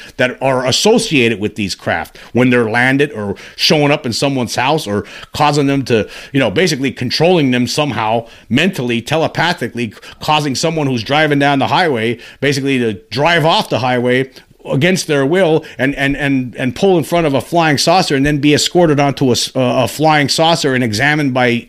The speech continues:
alien beings. Okay? Like, there needs to be a focus on that too. There's no study at, at, yet with that.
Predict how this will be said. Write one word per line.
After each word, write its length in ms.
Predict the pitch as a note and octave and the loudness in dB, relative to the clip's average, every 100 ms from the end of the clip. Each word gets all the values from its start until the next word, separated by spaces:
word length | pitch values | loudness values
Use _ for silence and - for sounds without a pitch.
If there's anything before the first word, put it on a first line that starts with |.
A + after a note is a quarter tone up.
| _ D3 | _ -2
alien 640 | D3+ D3+ D3 D3 C#3 C3 | 0 2 2 2 2 0
beings. 760 | C#3+ D#3 D3 G#2+ F2 - - - _ - _ _ G#2 | 0 2 0 -2 -6 -12 -12 -14 _ -20 _ _ -10
Okay? 440 | G2 B2 A2+ G#2+ - - - - - | -4 0 0 -2 -8 -20 -20 -6 -2
Like, 240 | C#3+ - | -2 -2
there 180 | D#3 E3+ | 0 2
needs 220 | A3+ F#3+ | 4 2
to 60 | F3+ | 0
be 220 | F3+ D#3+ | 0 0
a 80 | A#2+ | 0
focus 500 | - E3+ F#3 C3+ - | 0 0 0 -4 -4
on 340 | B2 A2 G#2+ | -4 -4 -2
that 340 | B2+ A#2+ - | 0 -2 -4
too. 220 | - C3+ F#2 | -6 -4 -2
There's 220 | G2+ G2+ | -4 -2
no 240 | C#3+ E3 | 0 0
study 520 | C3+ - F3+ D#3 A#2 - A#2+ | 0 -2 0 0 -2 -6 -6
at, 200 | A#2+ - | -6 -4
at, 260 | - - B2 | -4 -4 -6
yet 420 | C3+ C#3+ - - | -2 -2 -2 -10
with 280 | A2 - - | -12 -10 -4
that. 360 | B2 F2+ - | -4 -4 -10